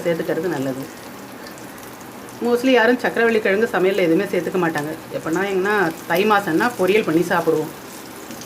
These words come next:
அதோட கொஞ்சம் காரக்குழம்பு வைப்பாங்க. அதுக்கப்புறம் அந்த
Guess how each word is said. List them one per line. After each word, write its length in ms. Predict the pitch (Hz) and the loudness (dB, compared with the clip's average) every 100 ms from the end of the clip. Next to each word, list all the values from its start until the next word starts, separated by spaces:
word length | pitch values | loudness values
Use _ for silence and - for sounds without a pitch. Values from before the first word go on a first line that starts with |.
| - - - 185 | -16 -16 -8 0
அதோட 200 | 180 180 | 0 2
கொஞ்சம் 200 | 202 175 175 | 0 0 2
காரக்குழம்பு 460 | 170 214 214 165 160 | 2 4 4 6 4
வைப்பாங்க. 300 | - 151 156 | 4 -2 -4
அதுக்கப்புறம் 520 | 143 160 165 226 220 175 | -4 -4 2 2 4 2
அந்த 140 | 151 | 2